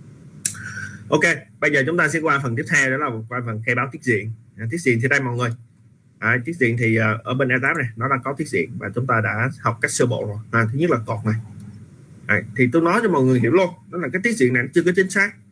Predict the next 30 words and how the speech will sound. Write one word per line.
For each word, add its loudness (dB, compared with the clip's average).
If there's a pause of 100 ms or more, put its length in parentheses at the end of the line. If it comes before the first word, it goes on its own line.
(1200)
Đây 2
chỉ 0
là 0
tiết -4
diện -4
định -2
tính 4
thôi, 2 (160)
nghĩa -4
là 2
để -2
chúng -2
ta 0
khai 0
báo 2
vô 0
E 0
tám -4 (160)
và -2
chúng -6
ta 2
phải 0
tính 2
toán. 2 (1120)
Được 0
chưa 4
nào? 2 (260)
Phải -6
tính 0
toán. 2